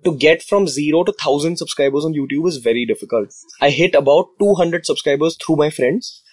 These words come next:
After that, it was very, di-, it was growing at, like, one subscriber a day. And this was my last option because I tried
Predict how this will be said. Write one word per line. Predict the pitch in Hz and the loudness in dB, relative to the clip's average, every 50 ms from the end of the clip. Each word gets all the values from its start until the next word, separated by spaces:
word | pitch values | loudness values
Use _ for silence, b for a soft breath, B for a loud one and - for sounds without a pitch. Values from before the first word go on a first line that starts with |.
| b b | b b
After | - 127 131 - - 165 | 2 2 2 2 2 2
that, | 165 180 202 220 220 - _ - | 4 4 4 4 2 0 _ -4
it | 143 147 | -2 -2
was | 151 131 120 113 117 120 | -2 -4 -6 -10 -8 0
very, | 131 143 139 143 156 | 2 2 4 4 4
di-, | 156 131 - 143 | 4 4 4 4
it | 147 | 2
was | 151 139 | 2 2
growing | 131 147 147 151 160 | 0 2 2 4 4
at, | 165 | 2
like, | 175 165 117 | 2 0 0
one | 117 117 131 135 139 139 | 2 2 2 2 2 0
subscriber | - 139 - - - 123 117 120 120 123 | -6 -6 -6 -4 -2 -2 -2 0 -2 -2
a | 117 110 | -2 -2
day. | 107 104 101 - - - - | -2 -4 -4 -6 -10 -8 -4
And | - 127 135 135 135 139 135 - - - | 0 2 2 2 2 0 -2 -4 -8 -8
this | 139 131 135 - - | -4 -2 -2 0 2
was | 202 202 | 0 2
my | 233 226 151 | 2 2 2
last | 120 113 113 117 110 110 123 135 147 - - - - - - _ _ _ - | 2 0 0 2 2 4 4 4 2 0 -4 -8 -10 -12 -18 _ _ _ 0
option | 117 117 - - - 160 165 160 | 0 0 0 0 -4 -2 0 0
because | 147 143 143 | 0 2 4
I | 147 143 | 2 2
tried | 143 - - 147 127 135 143 143 - | 2 2 0 2 4 4 2 0 -4